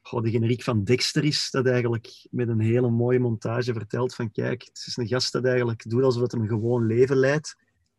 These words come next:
Maar eigenlijk is het een serial killer. En, en hij doet zich naar de buitenwereld toe als, als een gewone gast. En, en heel dat verhaal zit eigenlijk al, al gebald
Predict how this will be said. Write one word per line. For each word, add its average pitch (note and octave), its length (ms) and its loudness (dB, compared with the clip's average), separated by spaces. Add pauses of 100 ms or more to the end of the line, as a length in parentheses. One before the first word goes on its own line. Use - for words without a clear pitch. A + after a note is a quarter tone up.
(420)
Maar A#2 160 -2
eigenlijk C#3+ 400 4
is B2+ 60 0
het - 80 -2
een C3 140 0
serial B2+ 440 6
killer. - 460 0 (720)
En, B2+ 260 -2
en B2 180 -2
hij B2 280 -2
doet B2+ 120 -2
zich - 380 -6
naar A#2 160 -4
de A#2 120 0
buitenwereld C3+ 680 4
toe E3 400 2 (120)
als, C3 200 -6
als - 160 -4
een B2+ 80 0
gewone B2 420 2
gast. C#3+ 400 -4 (560)
En, C#3+ 140 -2
en C#3+ 120 -2
heel E3+ 200 8
dat E3+ 120 6
verhaal D3+ 360 6
zit D3 160 0
eigenlijk C#3 360 4
al, B2 200 4
al A#2+ 120 2
gebald B2+ 640 2